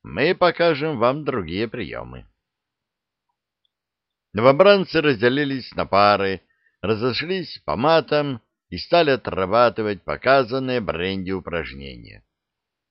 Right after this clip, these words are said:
Естественно, у некоторых даже самые элементарные движения не получались, а другие пробовали покрасоваться и пробовали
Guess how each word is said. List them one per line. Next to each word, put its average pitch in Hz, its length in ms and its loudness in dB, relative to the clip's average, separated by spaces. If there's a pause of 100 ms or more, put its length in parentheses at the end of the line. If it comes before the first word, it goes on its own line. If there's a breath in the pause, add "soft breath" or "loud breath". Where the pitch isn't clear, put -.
(100)
Естественно, 92 1300 -2 (440)
у 95 100 -4
некоторых 110 580 0
даже 107 300 0
самые 104 540 0
элементарные 98 760 0
движения 87 580 -6
не 80 100 -8
получались, 92 920 -4 (760)
а 87 120 -2
другие 107 640 -4 (260)
пробовали 95 540 -2
покрасоваться 85 960 -2
и 71 80 -8
пробовали 107 640 -2